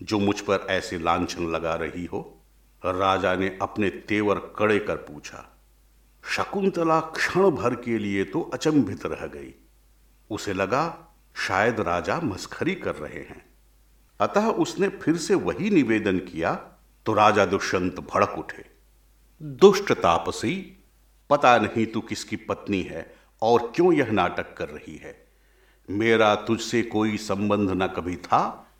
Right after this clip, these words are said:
और न है।" शकुंतला को लगा कि जैसे वह अपने होश खो बैठेगी। उसने अपने कान बंद कर लिए।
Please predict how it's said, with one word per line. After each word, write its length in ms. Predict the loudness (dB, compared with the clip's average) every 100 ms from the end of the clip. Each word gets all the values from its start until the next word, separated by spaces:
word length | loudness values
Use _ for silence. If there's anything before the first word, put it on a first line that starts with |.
| _
और 120 | 0
न 80 | 4 6
है।" 320 | 4 0 -6 -20 _ _ _ _ _ -16
शकुंतला 640 | -10 -8 -6 -4 0 2
को 200 | 2 0
लगा 560 | -4 -2 -2 -2 -6 -20 _ _ _
कि 100 | -4
जैसे 380 | 4 4 4 2
वह 200 | 2 0
अपने 380 | -4 -6 4 4
होश 500 | 4 -4 -2 0 -2
खो 220 | -4 -4
बैठेगी। 720 | -4 -8 -10 -14 -14 -20 _ _ _ _ _ _
उसने 320 | 0 4 6
अपने 360 | 6 4 4 4
कान 420 | 4 4 6 6
बंद 260 | 4 2 -2
कर 180 | -6 -10
लिए। 420 | -12 -14 -16